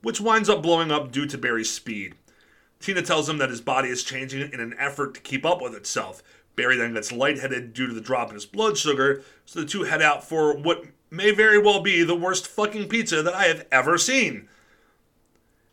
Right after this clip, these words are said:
That night, Iris comes to visit, which leads to a pretty great scene of Barry speed cleaning, only to make an even bigger mess and catch his shoes on fire.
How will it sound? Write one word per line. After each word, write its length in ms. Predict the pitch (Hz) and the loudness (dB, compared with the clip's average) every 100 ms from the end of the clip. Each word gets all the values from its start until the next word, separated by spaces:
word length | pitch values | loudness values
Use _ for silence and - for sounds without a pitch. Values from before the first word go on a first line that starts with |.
| _ | _
That 220 | 233 208 | 2 4
night, 300 | 208 156 151 - | 6 4 4 4
Iris 260 | 180 185 - | 4 4 -2
comes 240 | 180 151 | -4 -4
to 80 | 151 | 2
visit, 420 | 170 131 120 143 | 2 2 -4 -2
which 260 | 147 143 147 | -2 -2 -2
leads 260 | 160 160 | -2 -2
to 80 | 156 | -6
a 20 | |
pretty 240 | 139 196 165 | -4 -6 -2
great 220 | 165 147 | -2 -2
scene 280 | - 160 147 | -6 -4 -6
of 160 | 120 | -4
Barry 320 | 135 147 151 135 | 0 2 2 -4
speed 360 | - 135 165 | -6 -6 -6
cleaning, 440 | - 208 208 202 147 | -2 0 0 -2 -4
only 320 | 151 147 147 | -2 0 -2
to 140 | 139 135 | -4 -4
make 160 | 131 | -4
an 80 | 127 | -4
even 200 | 123 113 | -8 -6
bigger 260 | 123 143 170 | -4 -4 -2
mess 300 | 180 180 143 | 0 0 -4
and 140 | 139 | -6
catch 180 | 147 - | -6 -4
his 80 | 120 | -4
shoes 300 | - 226 151 | -2 -2 -4
on 100 | 123 | -4
fire. 420 | 120 107 98 | -4 -2 -4